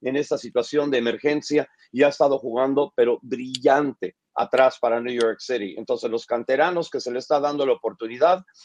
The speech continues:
eh, están empezando a brillar. Maxime Chanot, regresando y jugando, está sano, se ve con una velocidad extra, se ve muy bien. Y Tavan Gray es simplemente impasable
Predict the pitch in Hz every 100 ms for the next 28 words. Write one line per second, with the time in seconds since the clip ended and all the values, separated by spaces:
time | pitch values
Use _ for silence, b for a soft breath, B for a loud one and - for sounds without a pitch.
0 | b b 123 127 117 117 143 147 131 -
1 | 143 139 120 123 160 180 156 127 147 135
2 | 120 131 170 - b b - 127 123 120
3 | - 156 151 143 123 135 147 143 104 -
4 | 135 - 160 170 165 - - 127 139 123
5 | 131 117 107 - 110 107 165 196 - 180
6 | 180 - _ _ - 131 135 127 120 117
7 | 143 185 202 - _ - 127 120 _ 160
8 | 170 180 175 147 147 170 139 139 151 151
9 | 139 131 135 156 156 135 123 117 120 -
10 | 156 143 123 120